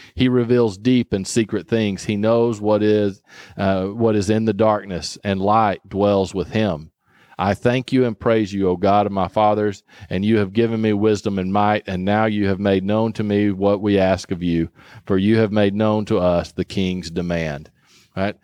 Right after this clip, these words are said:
So in this prayer, Daniel is acknowledging that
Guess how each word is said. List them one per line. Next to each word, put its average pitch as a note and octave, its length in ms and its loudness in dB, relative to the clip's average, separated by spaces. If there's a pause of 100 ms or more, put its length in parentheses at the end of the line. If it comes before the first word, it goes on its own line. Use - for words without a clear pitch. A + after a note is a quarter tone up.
(140)
So A#2+ 300 2
in C#3 240 -4
this E3 180 0
prayer, B2+ 600 0 (260)
Daniel C#3 440 0
is A2 120 -2
acknowledging G#2 960 0 (340)
that G#2+ 400 2